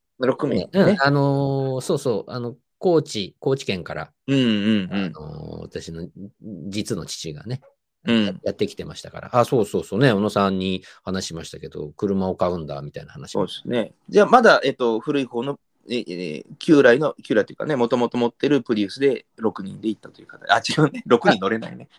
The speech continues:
Speaker 2: いやいや、六人乗れますよ。あの、旧来の長いやつなんで、七人乗りの
Speaker 1: あ、
Speaker 2: やつなので。
Speaker 1: プリウスアルファでしたっけ？
Speaker 2: アルファ、アルファ。そうそうそう。
Speaker 1: あ、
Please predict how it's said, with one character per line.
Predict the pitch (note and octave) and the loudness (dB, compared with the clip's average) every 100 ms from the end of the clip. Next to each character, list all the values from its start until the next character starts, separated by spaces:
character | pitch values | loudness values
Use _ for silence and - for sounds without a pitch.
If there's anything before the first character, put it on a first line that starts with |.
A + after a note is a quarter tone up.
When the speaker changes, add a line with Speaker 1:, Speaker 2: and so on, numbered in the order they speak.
| - | 4
Speaker 2:
い | |
や | A3+ | 8
い | |
や、 | G3+ G#3+ G#3 | 8 6 4
六 | G3+ G#3+ | 2 4
人 | D3+ | 4
乗 | A#2 | 2
れ | |
ま | B2+ C3 | 2 0
す | F#2 | -2
よ。 | B2+ | -2
あ | |
の、 | C3 B2+ C3 | 0 0 -4
旧 | - G#3 | -2 2
来 | F3+ B2+ | 4 4
の | G#2+ G#2 - | 2 -2 -2
長 | C3+ G#3 | 0 2
い | F#3+ | 4
や | G#2 | 2
つ | G2 | -2
な | E2 | -10
ん | |
で、 | E2 | -6
七 | A#2+ D3+ | -2 0
人 | D3+ D3 | 0 0
乗 | C#3+ | 0
り | C3+ | 0
の | B2+ B2+ _ | -2 -6 _
Speaker 1:
あ、 | A3+ - _ - | -2 -2 _ -10
Speaker 2:
や | B2+ | -10
つ | - | -8
な | F#2 | -10
の | - | 0
で。 | |
Speaker 1:
プ | G#3+ | 2
リ | C#4+ | 4
ウ | A#3 | 2
ス | - | 0
ア | - C#4 | 2 6
ル | D4+ | 6
フ | B3+ | 6
ァ | D#3 | 4
で | A#2 | 4
し | - | -4
た | - | -8
っ | - | 0
け？ | F3+ | 6
Speaker 2:
ア | B3 | 6
ル | |
フ | F#3 | 8
ァ、 | |
ア | E3 | 6
ル | |
フ | C#3 | 4
ァ。 | - | -2
そ | - | 2
う | A3 | 4
そ | F#3 | 4
う | C#3+ | 2
そ | |
う。 | |
Speaker 1:
あ、 | - | 0